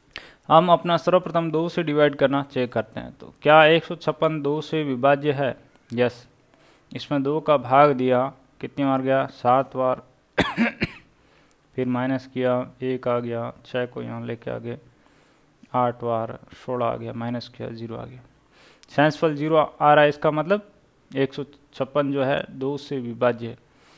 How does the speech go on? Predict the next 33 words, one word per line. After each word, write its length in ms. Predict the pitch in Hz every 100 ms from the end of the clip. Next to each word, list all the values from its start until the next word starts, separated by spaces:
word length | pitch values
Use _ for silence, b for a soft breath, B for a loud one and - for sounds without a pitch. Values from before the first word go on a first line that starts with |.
| b b b _ _ _ _ _ _
भाग 400 | 123 120 135 151 147
दिया 360 | 143 143 143
दो 220 | 139 139 139
का 140 | 135
कितनी 320 | 131 139 147 147
बार 200 | 147 143
गया? 220 | 143 139 120 - _ _ _ _ _ _ _ -
सात 400 | - 139 143 143
बार 180 | 127 123
और 240 | 127 156 - _ _ b b b b _ _ -
आठ 240 | 117 -
बार। 160 | - - _ _ b b b _ -
फिर 160 | 151
इसमें 360 | 151 147 - 151
दो 160 | 147 151
का 160 | 151
भाग 300 | 139 131 143
जा 180 | 139 139
रहा 140 | 143 135
है, 200 | 139 170 _
यस। 340 | 127 120 123 - _ _ _ _ _ _
कितनी 240 | 135 127 147
बार 220 | 143 139
गया 160 | 139 139
बच्चों? 380 | 135 - 139 135 - _ _
तीन 240 | - 135 135
बार। 260 | 131 123 - _ b b b -
सात 340 | 135 139 143
माइनस 320 | 139 135 135
छः, 120 | - 131
एक 280 | 135 139
आ 100 | 131
गया, 260 | 127 131 -